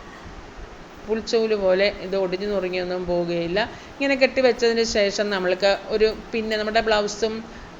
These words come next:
ആ, സാരിയൊക്കെ കുത്തുന്ന പിന്നില്ലേ, ഒരിച്ചിരി മുഴുത്ത പിന്നാണെങ്കിൽ നല്ലതാണ്. ആ പുന്ന്, പിന്നെടുത്തിട്ട്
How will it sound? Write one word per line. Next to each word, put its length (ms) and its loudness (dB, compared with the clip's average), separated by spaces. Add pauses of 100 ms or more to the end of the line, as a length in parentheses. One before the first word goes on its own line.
(100)
ആ, 40 2 (300)
സാരിയൊക്കെ 720 2
കുത്തുന്ന 260 -2 (100)
പിന്നില്ലേ, 460 0 (580)
ഒരിച്ചിരി 380 -2 (320)
മുഴുത്ത 360 -2 (120)
പിന്നാണെങ്കിൽ 560 -2
നല്ലതാണ്. 360 2
ആ 80 2 (120)
പുന്ന്, 240 -2 (220)
പിന്നെടുത്തിട്ട് 680 0